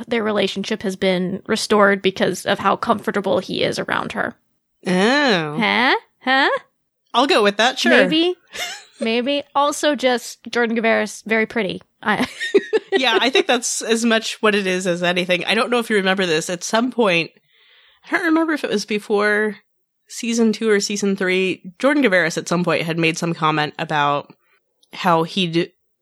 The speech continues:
Speaker 2: like, show his bare bum in every episode if it meant they got renewed or something like
Speaker 1: I do
Speaker 2: this. I
Speaker 1: remember this.
Speaker 2: do, yeah. So I just, I, I feel like to some extent the writers have, like,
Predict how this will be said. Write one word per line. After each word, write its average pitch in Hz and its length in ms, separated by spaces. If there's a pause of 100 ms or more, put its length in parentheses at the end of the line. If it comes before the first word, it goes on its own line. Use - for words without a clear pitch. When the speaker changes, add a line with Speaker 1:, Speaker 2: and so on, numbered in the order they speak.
(180)
Speaker 2:
like, 180 220
show - 280
his 190 200
bare 165 260
bum 156 580
in 170 160
every 160 220
episode 156 960
if - 160
it 180 100
meant 165 180
they 165 100
got 156 160
renewed 160 360
or 143 80
something 196 320
like 262 120
Speaker 1:
I 254 40
do 277 120
Speaker 2:
this. 392 80
I 349 40
Speaker 1:
remember 240 280
this. 202 180
Speaker 2:
do, 208 180 (320)
yeah. 165 380 (560)
So 185 240
I 165 120
just, 202 280
I, 190 120 (100)
I 226 80
feel 302 300
like 233 280
to 226 140
some 233 240
extent 208 380
the 208 100
writers 185 540
have, 185 300
like, 170 240